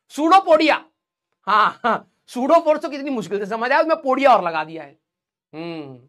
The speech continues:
ब्रोंकियाइटिस, <laughs> ब्रोंकियोल्स, भाई साहब जो खौफ था उससे बढ़िया तो मैं फिजिक्स में, मेरे को टीचर बोलते, "तेरे को कुछ नहीं समझ आती फिजिक्स, दुनिया नहीं समझ आती", मैं एक्सेप्ट कर लूंगा।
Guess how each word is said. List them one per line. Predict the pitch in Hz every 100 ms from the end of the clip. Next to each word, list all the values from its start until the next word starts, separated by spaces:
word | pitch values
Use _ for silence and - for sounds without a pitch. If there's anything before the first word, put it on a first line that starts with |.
| _ _ _
ब्रोंकियाइटिस, | 170 294 330 262 359 311 311 320 - -
<laughs> |
ब्रोंकियोल्स, | 277 262 247 226 233 208 180 233 262 226 302 302 285 320 294 302 269 214 - - 220 233 -
भाई | 165 170 180 185
साहब | - 165 160 180 175 170 _ _ _ 147
जो | 135 269 277 -
खौफ | 202 214 240 -
था | 185 233 - _ _ _ _ 226
उससे | 233 - 330
बढ़िया | 269 262 294
तो | 320
मैं | 339 240
फिजिक्स | 277 269
में, | 277
मेरे | 285 277
को | 277
टीचर | 254 247 240
बोलते, | 254 330
"तेरे | 302
को | 285
कुछ | 277 254
नहीं | 240
समझ | 240 214 208
आती | 196 196
फिजिक्स, | 185 180
दुनिया | 156 233 226
नहीं | 196
समझ | 190 190
आती", | 190
मैं | 208 202
एक्सेप्ट | - - 143
कर | - 117
लूंगा। | 117 120